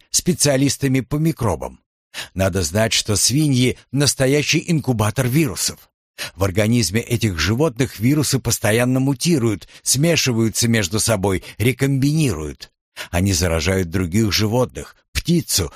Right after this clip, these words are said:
мелкий домашний скот, короче, всё живое. А в конечном счёте у местных жителей масса случаев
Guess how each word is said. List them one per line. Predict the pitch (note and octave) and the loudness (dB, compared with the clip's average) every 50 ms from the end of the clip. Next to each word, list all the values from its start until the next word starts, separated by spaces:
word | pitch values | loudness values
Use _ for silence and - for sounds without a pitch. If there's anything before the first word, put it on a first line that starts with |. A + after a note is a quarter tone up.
| - - | -8 -2
мелкий | G#2 A2 A#2 B2 C3+ - - C3 A#2 | 2 2 4 4 2 2 0 0 0
домашний | A2+ A2+ A2+ B2 B2 - - C#3+ C#3+ | 0 0 0 0 0 0 0 0 -2
скот, | - - - - D#3+ A2+ F#2 - - _ _ _ | -2 -2 -2 0 0 0 0 -4 -10 _ _ _
короче, | - G2+ F#2+ A2 A#2+ - - C3+ C3+ A2+ - _ - | -2 0 0 2 2 2 0 0 0 -2 -6 _ -6
всё | - - - A2 A2 G#2+ | -2 0 2 2 2 2
живое. | F#2+ A2+ C3+ C#3+ D#3+ C3+ D#2 B1 A#1+ - _ _ _ _ _ _ - - - - | 2 2 2 2 0 0 -2 -4 -10 -14 _ _ _ _ _ _ -16 -14 -8 -2
А | G2+ F2+ | -2 -2
в | - | -2
конечном | - - G#2 A2 A#2 G#2+ - - G2+ G#2 G2+ | 0 0 0 2 2 2 0 0 0 0 0
счёте | F#2 - - - E3 D3+ - - C3 - | 0 0 2 2 2 2 2 -2 -4 -2
у | - A#2 | 0 2
местных | A#2 A#2 B2 A#2 - - B2+ A2+ G2+ | 2 4 2 2 0 0 0 0 2
жителей | F#2 A#2 E3 D#3+ - E3 E3 D#3 C#3 | 2 0 0 0 0 0 2 2 2
масса | A#2+ A#2+ B2+ C#3+ C3 - - D3 C#3 | 2 2 0 0 0 0 0 0 0
случаев | - - - B2+ E3 E3+ - - D3+ D#3 C3+ - | 0 0 0 0 0 0 2 2 2 2 0 -2